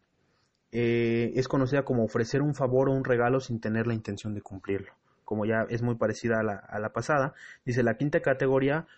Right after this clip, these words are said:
comprende ofre-, ofrecer un favor o dar un regalo sin tener la intención de cumplir lo que se dice". Es decir, esto es tener dos caras y no se ha, eh, ordenado hablar solamente de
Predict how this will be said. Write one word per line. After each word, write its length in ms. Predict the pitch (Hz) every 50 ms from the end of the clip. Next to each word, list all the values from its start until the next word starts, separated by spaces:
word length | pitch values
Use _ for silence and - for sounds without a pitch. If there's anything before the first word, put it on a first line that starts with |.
| _ _
comprende 460 | - 123 110 110 - 127 131 139 143
ofre-, 280 | 135 127 - 120 113 - -
ofrecer 600 | 117 110 - 117 113 - - 135 139 131 - - - _ - _ _
un 140 | 147 165 175
favor 440 | - 220 190 160 156 170 180 - -
o 140 | - 123 120
dar 120 | 127 139
un 140 | 160 165 160
regalo 480 | 156 156 139 143 139 139 143 160 - - _ _ _ _
sin 200 | _ - 127 120
tener 220 | 113 123 123 135 139
la 80 | 160
intención 320 | 170 160 165 156 - 180 180
de 60 | 175
cumplir 280 | - 190 170 190 196 202
lo 100 | 202 196
que 80 | 208
se 120 | - - 240
dice". 260 | 339 311 - 285 208
Es 60 | 185
decir, 280 | 185 180 - 226 226 - - - - - - _
esto 320 | - 156 156 - - 190
es 100 | 180 180
tener 400 | - 180 170 170 175 180 175 - - _ _ _ -
dos 240 | 151 165 170 170 -
caras 480 | - 196 185 180 180 180 180 180 - -
y 80 | 139
no 160 | 127 131 135
se 160 | 135 - - 151
ha, 400 | 143 143 139 143 147 147 - - -
eh, 420 | 123 123 120 120 117 117 117 117 -
ordenado 800 | 113 120 117 113 110 113 113 120 123 123 123 127 135 139 139 139 127 - _ _ _ _ _ _ _ _ _ -
hablar 320 | 117 117 117 117 117 117
solamente 560 | - 131 120 117 117 117 117 120 117 - 117
de 800 | 110 110 104 101 98 95 92 85 82 78 73 76 73 76 -